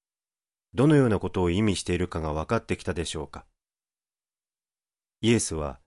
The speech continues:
いつも霊的なことを一番重要なこととして取り扱われます。これは世のやり方とは全く反対です。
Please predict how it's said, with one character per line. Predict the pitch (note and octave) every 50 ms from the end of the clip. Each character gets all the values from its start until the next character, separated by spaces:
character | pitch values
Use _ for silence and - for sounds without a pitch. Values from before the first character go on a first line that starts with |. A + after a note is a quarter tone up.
| _ _ _ _ _ _ _ -
い | G#2 -
つ | - G2
も | F#2 F2
霊 | E2+ G#2 A#2 B2
的 | - B2+ - B2+
な | B2+ A#2+
こ | - A#2 A2
と | - A#2+ G#2+
を | F2+ E2
一 | D#2 - - G2+
番 | A2+ A#2 A2+ G#2+
重 | F2 E2+ G2+ A2+ B2
要 | B2 B2 A#2+
な | A#2 A#2 G#2+
こ | - G#2+
と | A#2+ A2
と | - E2+
し | D#2+ -
て | - -
取 | - F#2 F2 G2
り | G2
扱 | F2+ F2 - - - F2+
わ | F2 D#2+
れ | D#2+
ま | D#2 D#2 D2+
す。 | - - - _ _ _ _ _ _ _ _ _ _ _ _ _ _ _ _ _ _ _ _ _ _ _ _ _ _ _ _ _ _ _ _ _ _ -
こ | G2+ G2
れ | G2+
は | G2 F#2 F#2
世 | A2 C3
の | B2+ A2+
や | G2 F#2+
り | F#2 G2+ F#2+
方 | - G2 G#2+ G2
と | - G2+ F#2+
は | F2 D#2
全 | D2+ E2 E2+ - - - A#2
く | - A2
反 | F#2 F#2 G2 F#2+ F2+
対 | F#2+ F2+ F2
で | D#2 D#2 D2+
す。 | - - - _